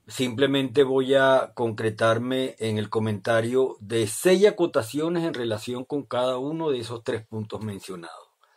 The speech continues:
Arranquemos con recordar al personaje. Yo puedo establecer los siguientes, eh, eh, puntos. En primer lugar, eh, evocar que Manuel Quintana Castillo,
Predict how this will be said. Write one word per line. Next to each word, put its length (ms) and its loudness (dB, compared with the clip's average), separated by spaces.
Arranquemos 720 2
con 360 2
recordar 680 2
al 140 2
personaje. 760 -2
Yo 1000 4
puedo 760 6
establecer 800 2
los 160 0
siguientes, 1000 0
eh, 300 -4
eh, 240 -8
puntos. 640 0
En 160 -4
primer 340 2
lugar, 540 6
eh, 460 0
evocar 760 2
que 520 4
Manuel 400 -2
Quintana 420 0
Castillo, 720 0